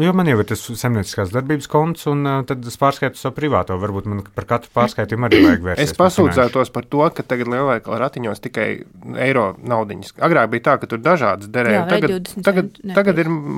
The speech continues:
Speaker 2: mazāk tā. Tu nevari vairs... Nu, vienīgi ar atslēgu gan vēl darbojas
Speaker 3: Jā.
Speaker 2: joprojām, bet,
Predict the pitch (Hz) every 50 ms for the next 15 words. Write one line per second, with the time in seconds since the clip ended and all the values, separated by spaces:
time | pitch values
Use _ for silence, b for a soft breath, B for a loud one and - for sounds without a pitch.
0 | 165 190 190 151 131 104 92 - - - 107 104 110 - 139 143 175 185 147 120
1 | 107 104 107 101 101 - - - B B B B B B B B B B B -
2 | 101 110 123 139 170 180 175 160 131 135 139 156 151 - - 117 104 104 107 120
3 | 117 104 95 90 90 95 98 - - - 202 196 190 180 - 107 104 95 87 87
4 | 92 113 107 -